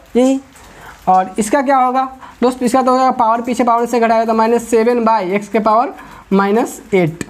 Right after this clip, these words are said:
इसको भी अगर चाहो तो प्लस में करना चाहो तो नीचे में x by eight लिख देंगे, x पावर एट लिख देंगे। और ये हो जाएगा माइनस, और one root x का क्या होता है, one by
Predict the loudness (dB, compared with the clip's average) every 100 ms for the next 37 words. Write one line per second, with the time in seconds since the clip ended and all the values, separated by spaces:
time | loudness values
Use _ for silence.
0 | -20 -20 -20 -20 -12 -4 -2 0 2 2
1 | 2 0 0 0 -2 0 0 0 0 0
2 | 0 0 0 0 0 0 0 -2 -6 -16
3 | -20 -20 -20 -20 -20 -20 -20 -20 -20 -20
4 | _ -20 -20 -6 -2 0 0 0 0 0
5 | 0 2 0 2 2 4 2 0 0 2
6 | 0 0 0 2 2 0 -4 -16 -18 -4
7 | 0 2 2 2 2 2 0 0 -2 -4
8 | -8 -16 -2 0 2 2 0 -2 0 0
9 | 2 0 0 0 0 0 0 0 -2